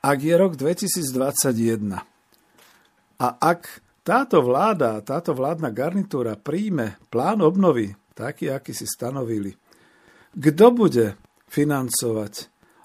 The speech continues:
a kto bude riešiť vzostup živnostenskej a podnikateľskej sféry na Slovensku? Naozaj tu budú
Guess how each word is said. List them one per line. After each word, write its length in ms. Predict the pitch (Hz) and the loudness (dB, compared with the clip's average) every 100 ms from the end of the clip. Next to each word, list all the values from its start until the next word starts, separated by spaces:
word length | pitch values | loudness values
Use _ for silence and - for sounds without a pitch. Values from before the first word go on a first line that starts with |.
| - | -4
a 80 | 135 | -2
kto 200 | 120 123 214 | 0 2 2
bude 400 | 190 139 113 - _ _ | 2 2 0 -2 _ _
riešiť 600 | 113 117 135 147 - 113 - - _ _ - | -4 -2 0 -2 -2 -6 -10 -20 _ _ -14
vzostup 720 | 147 113 156 185 - 143 - - - _ _ _ _ - | -6 0 2 0 -4 -6 -10 -12 -20 _ _ _ _ -12
živnostenskej 1300 | 120 160 165 151 - 143 131 - 135 127 123 120 - | -4 -2 -2 -4 -4 -4 -4 -6 -4 -2 -2 -4 -8
a 400 | 110 110 110 - _ _ _ - _ _ | -6 -2 -4 -6 _ _ _ -20 _ _
podnikateľskej 960 | 123 135 143 139 123 131 117 - 117 110 | -4 -2 -2 -2 -4 -2 -2 -2 -2 -4
sféry 560 | - 113 117 110 107 _ - | -2 0 2 0 -4 _ -10
na 160 | 113 113 | -6 -4
Slovensku? 640 | 113 104 101 101 - - - _ _ _ _ 117 | -2 -2 -2 -4 -6 -12 -18 _ _ _ _ 2
Naozaj 640 | 127 143 160 156 151 151 | 8 10 10 10 8 6
tu 80 | 127 | -2
budú 260 | 131 135 | -4 -6